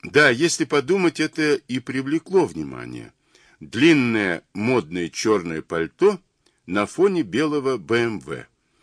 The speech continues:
Я ни о чём не стал спрашивать, мало ли кто из знакомых может подвезти. "Вы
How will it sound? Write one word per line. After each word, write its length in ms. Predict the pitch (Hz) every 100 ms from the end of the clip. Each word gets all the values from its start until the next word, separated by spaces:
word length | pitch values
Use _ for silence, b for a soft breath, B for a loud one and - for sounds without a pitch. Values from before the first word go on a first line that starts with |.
| b b b b b
Я 360 | - - 113 131
ни 120 | 127
о 120 | 127
чём 380 | - 131 135 117
не 100 | 131
стал 260 | 123 135 127
спрашивать, 720 | - 156 175 - - 62 -
мало 300 | 82 151 156
ли 140 | 123
кто 200 | - 98
из 140 | 82 71
знакомых 560 | 80 - 85 73 67
может 340 | 80 76 71 69
подвезти. 640 | 82 69 71 - - 69 _ _ _ _ _ _ _ _ _ _ _ _ _
"Вы 460 | 87 120 143 147